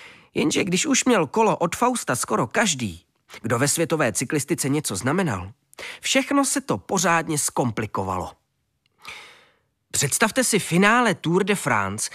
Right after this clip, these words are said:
kde v poslední časovce vjíždí do cíle šest cyklistů v naprosto identickém čase. Nebo Giro d'Italia, kde na vrchol Stelvia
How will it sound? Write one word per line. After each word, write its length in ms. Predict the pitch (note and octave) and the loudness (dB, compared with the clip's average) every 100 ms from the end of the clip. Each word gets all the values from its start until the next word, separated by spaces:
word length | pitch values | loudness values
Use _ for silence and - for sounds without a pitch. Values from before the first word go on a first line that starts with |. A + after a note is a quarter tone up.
| - | -12
kde 160 | B2+ B2 | -4 -4
v 60 | - | -4
poslední 520 | C#3 - A#3 G#3 C#3+ | -2 0 0 0 0
časovce 540 | - F3 B3+ - B2 | 0 2 0 0 -4
vjíždí 440 | G#2 G3 F#3+ E3 B2 | -2 -2 -2 -2 -2
do 140 | C3 | -2
cíle 340 | - A#3+ A3 | 0 2 2
šest 400 | D#3 - C4 - - | 2 2 0 -2 -2
cyklistů 600 | G#3+ - E3+ - F3 F#3+ | -2 0 0 0 0 0
v 100 | F#3+ | 0
naprosto 480 | A3 B3 - D#3 - | 2 2 2 -2 0
identickém 720 | A3 A3 G3+ G#3 - F3 D#3 | 2 2 0 -2 0 2 0
čase. 420 | - B2+ - G#2 G#2 _ _ _ _ - - - - | 0 -2 -2 -6 -10 _ _ _ _ -18 -16 -4 0
Nebo 460 | E3+ D3+ C3 G#2+ | 2 2 2 0
Giro 300 | F2+ F3+ F3+ | 0 2 4
d'Italia, 640 | D#3+ D#3+ F#3+ G#3+ A3+ C3+ G2+ - - | 2 2 4 4 2 -2 -4 -12 -10
kde 160 | B2+ C#3+ | -4 0
na 100 | C#3+ | 2
vrchol 320 | F3+ F3 D3+ | 2 0 0
Stelvia 680 | - - F#3 G#3 B3 A3 | 0 0 2 2 2 0